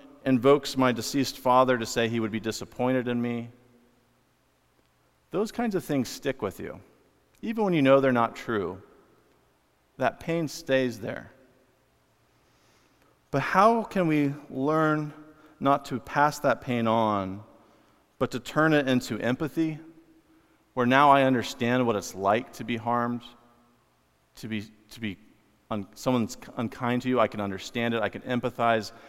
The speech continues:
I can feel your pain, and we can hurt together on the path to kindness and goodness and transformation and healing.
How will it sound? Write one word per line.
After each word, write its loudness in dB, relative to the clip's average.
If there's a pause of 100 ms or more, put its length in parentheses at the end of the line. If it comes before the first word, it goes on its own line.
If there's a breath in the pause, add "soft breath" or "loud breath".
(220 loud breath)
I 0
can -6
feel -2
your 0
pain, -2 (1300 soft breath)
and 0
we 4
can -2
hurt 2
together 4 (500)
on 0
the 2
path 0
to -12
kindness -2
and -6
goodness -2
and -10
transformation -6 (480 soft breath)
and -10
healing. -2